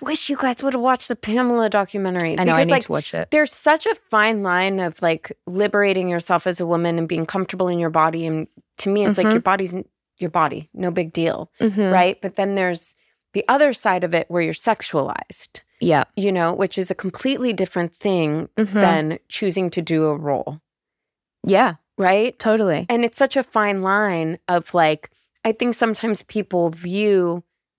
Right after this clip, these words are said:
Speaker 1: women as being sexualized when, in all honesty, they enjoy it or they like
Speaker 2: Yeah.
Speaker 1: it or they're getting something from it.
Speaker 2: Yeah.
Speaker 1: And then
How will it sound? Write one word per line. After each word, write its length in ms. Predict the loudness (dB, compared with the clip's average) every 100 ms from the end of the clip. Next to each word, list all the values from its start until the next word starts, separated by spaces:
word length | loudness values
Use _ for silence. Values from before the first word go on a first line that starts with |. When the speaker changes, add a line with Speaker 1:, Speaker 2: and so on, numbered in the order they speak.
| _ _
Speaker 1:
women 320 | -4 0 0 -2
as 120 | -2
being 260 | -2 -2
sexualized 720 | 0 -2 -2 -2 2 2 0 -6
when, 340 | -4 -2 -4 -4
in 160 | -2 2
all 240 | 2 2
honesty, 460 | 2 0 -2 -6 -2
they 160 | -2
enjoy 320 | 0 2 2
it 220 | 2 -2 -4
or 140 | -4
they 160 | -2 2
like 160 | 4
Speaker 2:
Yeah. 160 | 4 2
Speaker 1:
it 100 | 0
or 140 | 0
they're 160 | 0 -2
getting 400 | 2 2 2 -2
something 440 | -2 -4 -4 -8
from 300 | -4 -2 0
it. 100 | 4
Speaker 2:
Yeah. 160 | 6 4
Speaker 1:
And 140 | 4
then 300 | 0 -2 -4